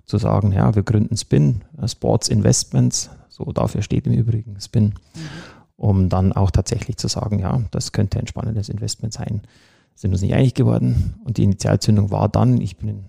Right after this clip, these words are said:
Speaker 1: am Arlberg in der Gondel gestanden mit meiner Frau und war umringt nur von A-B-S-Airbags. Wir beide hatten keinen damals <laughs> noch.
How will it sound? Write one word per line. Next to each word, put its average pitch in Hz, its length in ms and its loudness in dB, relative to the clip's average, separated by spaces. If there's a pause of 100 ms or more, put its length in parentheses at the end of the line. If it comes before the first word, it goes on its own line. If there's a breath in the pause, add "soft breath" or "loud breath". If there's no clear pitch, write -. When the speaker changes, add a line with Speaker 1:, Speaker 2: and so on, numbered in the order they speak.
Speaker 1:
am 107 120 -8
Arlberg 110 340 2
in 95 240 -6
der 104 100 -20
Gondel 110 280 2
gestanden 104 480 0
mit 101 100 4
meiner 95 220 2
Frau 117 400 2
und - 400 -4
war 104 100 2
umringt 113 480 2
nur 107 200 4
von 101 380 -2
A-B-S-Airbags. - 1400 0
Wir 117 120 4
beide - 280 2
hatten - 180 -2
keinen 139 380 2
damals - 480 0
<laughs> - 20 0
noch. - 320 2